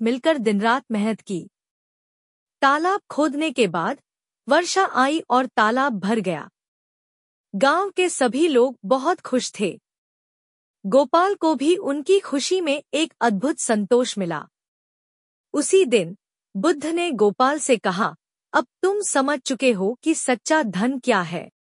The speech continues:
यह तुम्हारी खुशियां और दूसरों की भलाई में है, न कि केवल स्वार्थ में।"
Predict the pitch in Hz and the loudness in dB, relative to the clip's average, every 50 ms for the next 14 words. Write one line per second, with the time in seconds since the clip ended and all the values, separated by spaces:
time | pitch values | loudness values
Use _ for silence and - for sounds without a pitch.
0 | _ _ 254 339 370 415 466 - - 330 285 277 269 302 330 359 403 381 - - | _ _ 2 2 2 2 0 0 0 0 0 2 0 0 2 2 0 0 0 -2
1 | 269 - - 311 320 320 339 320 _ 240 247 254 240 202 175 240 254 285 - - | -2 -2 0 0 2 2 0 0 _ 2 2 2 2 0 -2 -2 -2 -2 -2 -2
2 | 320 349 349 - 339 320 208 190 190 196 196 202 240 277 277 233 185 175 165 185 | -2 -4 0 0 0 0 0 0 0 0 2 2 0 0 -2 -2 -4 -4 -6 -8
3 | - - _ _ _ _ 262 285 339 370 - - 392 370 _ - 277 294 277 339 | -10 -12 _ _ _ _ -2 0 0 0 2 0 0 0 _ 0 0 0 2 0
4 | 349 330 - - 226 208 208 214 220 _ - 208 180 160 | -2 -2 -4 0 0 2 2 0 -4 _ -8 -8 -8 -8